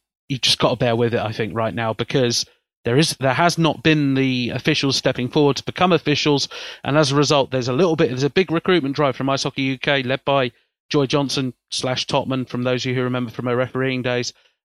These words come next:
Um, there's been a big recruitment drive. There's a big support network now there. It's a bit like a junior program. You don't set up a junior program within a year, expect four players to be in your team. No, it takes time to develop these people. And I think that's where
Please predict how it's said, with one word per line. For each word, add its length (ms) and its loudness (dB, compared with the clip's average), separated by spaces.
Um, 460 -2
there's 320 -2
been 140 0
a 40 -4
big 200 -2
recruitment 360 -2
drive. 200 0
There's 160 -4
a 40 -8
big 240 -2
support 360 0
network 360 -4
now 200 -2
there. 320 0
It's 80 -14
a 40 -4
bit 120 4
like 160 2
a 40 -6
junior 280 4
program. 380 0
You 60 -2
don't 380 2
set 200 0
up 120 -4
a 40 2
junior 260 2
program 360 0
within 240 0
a 60 0
year, 240 2
expect 340 -4
four 200 0
players 320 0
to 60 -20
be 100 0
in 80 -2
your 80 -4
team. 320 0
No, 220 2
it 100 -2
takes 280 -4
time 400 2
to 100 -6
develop 400 -2
these 180 -6
people. 340 -4
And 60 -4
I 100 -2
think 180 -8
that's 220 -8
where 220 0